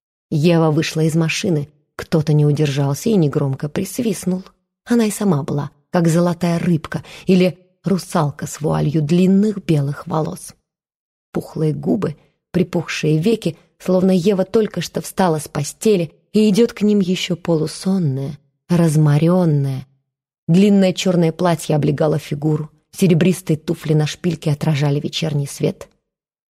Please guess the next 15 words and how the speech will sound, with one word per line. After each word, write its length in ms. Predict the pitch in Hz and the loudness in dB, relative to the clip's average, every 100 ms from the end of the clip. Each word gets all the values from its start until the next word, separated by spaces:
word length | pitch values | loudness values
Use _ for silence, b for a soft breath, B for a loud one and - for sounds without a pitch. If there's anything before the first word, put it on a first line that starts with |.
| _ _ _ _ _ - | _ _ _ _ _ -6
«Это 220 | 147 170 | -4 -4
кто? 400 | - - 208 - _ _ _ _ _ _ _ _ - | -4 -2 -2 -2 _ _ _ _ _ _ _ _ -4
Лучко?» 640 | 151 139 - - 277 - _ _ _ _ - | -2 -2 -6 -4 -2 -2 _ _ _ _ 2
недоверчиво 720 | 175 160 160 160 151 - 147 | 4 4 4 2 0 -4 -6
спросил 540 | - - 156 - 156 | -4 -2 -2 0 -2
кто-то. 480 | 147 - 165 147 147 - _ _ _ _ _ _ - | -2 -4 -4 -4 -8 -12 _ _ _ _ _ _ -8
«Похоже», 800 | 143 180 - 156 143 135 147 147 _ _ _ | -4 -4 -2 0 2 0 0 -2 _ _ _
протянули 600 | 151 151 - 156 151 156 | 0 0 2 2 4 4
в 80 | 151 | 2
ответ. 460 | 151 151 156 - _ _ _ _ _ _ _ - | 2 2 2 0 _ _ _ _ _ _ _ 0
Еву 400 | 160 208 254 269 | 4 6 4 2
окружили 500 | 269 247 180 180 170 | 0 -2 0 0 0
со 160 | - | -4
всех 280 | 151 - 147 | -6 -4 -6
сторон. 400 | - 151 143 139 | -2 0 0 -2